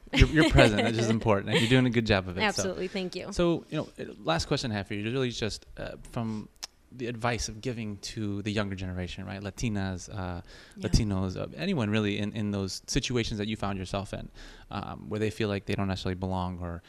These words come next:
Speaker 1: maybe college isn't for them, whatever it is that's going
Speaker 2: Yeah.
Speaker 1: through these young people's minds, what advice would you give,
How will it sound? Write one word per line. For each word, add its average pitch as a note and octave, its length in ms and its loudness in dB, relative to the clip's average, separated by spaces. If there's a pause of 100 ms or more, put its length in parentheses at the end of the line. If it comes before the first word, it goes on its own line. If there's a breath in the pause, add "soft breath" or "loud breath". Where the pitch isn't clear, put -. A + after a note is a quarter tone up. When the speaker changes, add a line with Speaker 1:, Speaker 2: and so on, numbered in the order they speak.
(220 loud breath)
Speaker 1:
maybe G2+ 200 0
college F#2+ 360 -2
isn't F#2 220 -4
for G2 100 -10
them, F#2 300 -2
whatever D#3 420 0
it B2+ 60 0
is A2 160 0
that's G2+ 180 -4
going G#2 240 0
Speaker 2:
Yeah. G2+ 60 -2
Speaker 1:
through G2+ 300 -2
these G#2 240 -4
young G2 240 -2
people's G2+ 340 -2
minds, F#2 260 -2
what C#3+ 200 4
advice G#2 360 -4
would F#2+ 120 -8
you G2 100 -4
give, F#2 300 -4